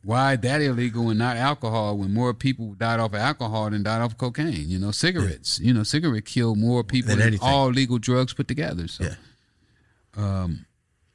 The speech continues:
Speaker 1: but I, I believe that my books will go down. At, at, for sure, this one here. This one here is definitely gonna be a best-selling book. You know, it's gonna sell
Speaker 2: Untold
Speaker 1: millions of
Speaker 2: autobiography.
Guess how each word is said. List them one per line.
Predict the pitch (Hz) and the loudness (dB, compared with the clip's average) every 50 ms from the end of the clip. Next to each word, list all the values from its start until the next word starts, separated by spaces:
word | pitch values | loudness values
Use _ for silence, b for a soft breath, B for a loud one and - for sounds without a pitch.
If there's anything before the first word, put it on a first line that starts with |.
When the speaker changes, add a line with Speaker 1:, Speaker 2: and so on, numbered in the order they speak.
| _ - - - | _ -10 -6 -2
Speaker 1:
but | 104 123 120 | 0 2 2
I, | 120 127 113 110 123 135 | 2 0 0 0 0 0
I | |
believe | 135 143 135 127 123 117 107 | 0 0 0 0 0 -2 -2
that | 110 101 98 | -2 -4 -2
my | 101 104 107 | -2 -2 -2
books | 95 95 110 110 - - - - | 0 0 -2 -2 -2 -4 -10 -4
will | 98 110 113 110 110 | -2 0 2 2 0
go | 104 - 107 107 101 | 0 0 0 0 0
down. | 101 98 101 101 98 98 95 95 95 95 95 87 - - _ _ _ _ _ _ _ _ _ _ _ _ - | 0 0 0 0 0 0 0 0 -2 -2 -4 -6 -10 -16 _ _ _ _ _ _ _ _ _ _ _ _ -4
At, | 123 120 143 - - | -2 -2 -2 -2 0
at, | 123 127 - - | 0 0 0 2
for | 135 123 | 2 2
sure, | - 185 180 135 | 4 6 6 4
this | 104 104 - - | 4 2 0 -2
one | 92 80 | -2 -2
here. | 92 92 82 80 73 - | -2 -2 -4 -4 -4 -2
This | - 120 - - | 0 0 0 0
one | 98 85 | -2 -2
here | 85 101 101 95 87 82 | 0 2 2 2 2 0
is | 78 - | -2 -4
definitely | - 95 92 - - 90 87 85 | -2 -4 -4 -4 -4 -8 -8 -8
gonna | 80 - 85 82 80 73 | -6 -6 -6 -6 -6 -8
be | 69 - 80 76 73 69 _ b b b b b b b b _ - | -10 -12 -16 -18 -20 -20 _ b b b b b b b b _ -8
a | 92 82 | -6 -4
best-selling | 80 98 92 - - - 95 85 82 82 78 69 - - | -2 -2 -2 -2 -2 -4 -4 -4 -2 -4 -6 -8 -10 -14
book. | 85 85 - _ _ _ _ _ | -18 -18 -20 _ _ _ _ _
You | 92 92 | -6 -4
know, | 85 80 85 | -2 -2 -2
it's | 98 - | -4 -4
gonna | - 95 95 95 98 | 0 0 0 0 0
sell | - 101 95 95 | 0 0 0 2
Speaker 2:
Untold | 95 | 2
Speaker 1:
millions | 95 101 95 95 90 90 | 0 0 0 0 0 0
of | 92 | 0
Speaker 2:
autobiography. | 92 95 101 101 98 92 90 104 | 0 2 0 0 -2 -2 0 0